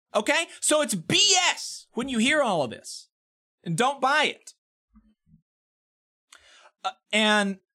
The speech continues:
Shawn Fain reacted, uh, specifically to that language of, you know, not only the competition, calling out the hypocrisy of saying we, uh, you know, we need to be competitive while shoveling money out the door to people who already have money.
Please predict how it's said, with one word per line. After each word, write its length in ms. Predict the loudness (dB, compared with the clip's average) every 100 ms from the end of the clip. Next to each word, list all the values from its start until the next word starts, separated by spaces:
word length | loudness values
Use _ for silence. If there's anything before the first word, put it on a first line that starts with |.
| -10
Shawn 420 | -2 0 2 0
Fain 580 | 0 2 2 0 -2 -6 _ _ _ _
reacted, 960 | -2 2 4 2 0 -2 -2 -2 -4 -12 _ _ _ _ _ -4
uh, 300 | 0 2 2
specifically 1080 | 2 0 0 0 2 0 0 -2 0 -2 -2
to 520 | 0 0 0 0 -2
that 260 | -2 -2 -2
language 480 | -4 -2 -4 -2
of, 240 | -2 -2 -4
you 100 | -4
know, 120 | -4
not 240 | 0 0
only 260 | 0 0 -2
the 80 | -2
competition, 720 | -2 -2 -2 -4 -4 -4 -6
calling 340 | -2 0 2
out 160 | 0 0
the 80 | 0
hypocrisy 800 | 0 2 0 2 -2 0 -2 0
of 280 | 0 0 -2 -12 -14 -4
saying 520 | 0 2 0 -2 -2
we, 240 | -2 0
uh, 220 | 0 0
you 160 | 0 -2
know, 100 | -2
we 140 | -2
need 140 | -2 -2
to 60 |
be 140 | -2 -2
competitive 520 | -2 -2 0 -2 0
while 140 | -2
shoveling 600 | -2 -2 0 0 -2 -2
money 280 | -2 -2 0
out 200 | 0 -2
the 80 | -4
door 200 | -4 -4
to 60 | -6
people 320 | -8 -6 -4
who 140 | 0
already 240 | 0 0 -2
have 200 | -4 -4
money. 360 | -4 -4 -10